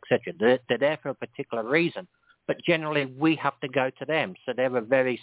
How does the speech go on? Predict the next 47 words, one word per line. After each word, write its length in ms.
significant 720
identity 720
in 80
our 200
community, 600
that 120
if 140
you're 100
sick 180
or 100
whatever, 300
you 160
go 160
to 160
that 160
area. 380
But 80
it's 180
about 260
everything 460
in 80
between. 480
It's 160
about 260
the 80
normal 400
life 380
where 120
you're 220
too 180
scared 340
to 60
go 220
and 120
talk 260
to 100
someone, 300
or 100
you 120
don't 280
believe 380
that 120
someone 280
can 160
understand 600
what 200
you're 120